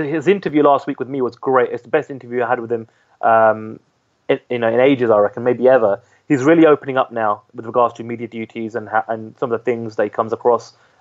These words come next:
uh, that he kind of says in his interviews. Um, so it'll be interesting to see what happens. You know, there's already talk of perhaps, you know,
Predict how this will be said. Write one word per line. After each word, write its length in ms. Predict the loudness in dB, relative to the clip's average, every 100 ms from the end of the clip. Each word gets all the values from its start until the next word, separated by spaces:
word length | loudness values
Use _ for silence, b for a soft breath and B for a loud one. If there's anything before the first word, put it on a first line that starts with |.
| -2
uh, 260 | 2 2 0
that 180 | -2 -2
he 100 | -4
kind 140 | -6
of 60 | -2
says 200 | 0 0
in 60 |
his 120 | -4 -8
interviews. 520 | -10 -8 -6 -6 -8 B B B -2
Um, 480 | 2 2 -2 -10 -18 _ b b b _
so 160 | 0 4
it'll 120 | 4
be 100 | 0
interesting 280 | -4 -10 -10
to 40 |
see 100 | -4
what 140 | 0
happens. 440 | 0 0 -4 -10 -10
You 60 |
know, 80 | -8
there's 160 | -6 -2
already 220 | -2 -2
talk 260 | 0 0 -2
of 120 | -4
perhaps, 380 | -2 -2 -2 -6
you 60 |
know, 220 | -4 -4